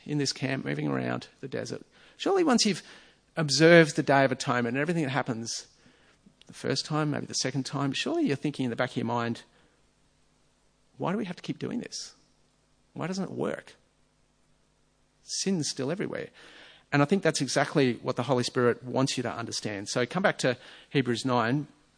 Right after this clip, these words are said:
So this is now turning to the commentary on Leviticus. Hebrews nine is where we put Jesus back in the picture.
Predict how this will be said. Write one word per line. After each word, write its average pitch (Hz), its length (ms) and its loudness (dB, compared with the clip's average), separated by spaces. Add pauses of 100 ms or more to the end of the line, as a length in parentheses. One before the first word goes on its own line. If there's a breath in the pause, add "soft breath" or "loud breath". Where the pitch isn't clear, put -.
(540)
So - 120 -4
this 143 180 0
is 123 180 -2
now 131 200 2
turning 135 260 0
to 131 100 -6
the - 60 -6
commentary 147 480 2
on 117 140 0
Leviticus. 120 640 -4 (580 loud breath)
Hebrews 156 360 4
nine 143 420 8 (100)
is 139 220 -2
where 127 420 6 (800)
we 151 100 -2
put - 180 -2
Jesus 147 300 2
back 139 220 0
in 127 80 2
the 120 40 -2
picture. - 440 -6